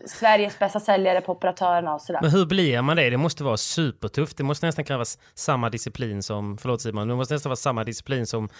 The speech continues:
Speaker 2: som din rehab, höll jag på att säga. Men, men du var telefonförsäljare och bara köttade då?
Speaker 1: Jag köttade.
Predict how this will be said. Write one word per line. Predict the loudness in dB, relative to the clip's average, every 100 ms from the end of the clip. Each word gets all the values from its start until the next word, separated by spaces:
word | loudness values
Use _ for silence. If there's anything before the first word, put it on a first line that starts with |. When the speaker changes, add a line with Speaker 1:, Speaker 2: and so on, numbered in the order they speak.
| -20
Speaker 2:
som | -4 0
din | 2 2
rehab, | 2 2 2 0
höll | -2
jag |
på | 0
att |
säga. | 0
Men, | 2 0 -4 -18 -20 _ _
men | 0
du | 2
var | 2 2
telefonförsäljare | 0 -2 0 0 0 -4 -2 -2
och | -4 -4
bara | 0 2 2 0
köttade | 0 0 -2 -4 -4 4
då? |
Speaker 1:
Jag | 6 6
köttade. | 2 0 2 4 2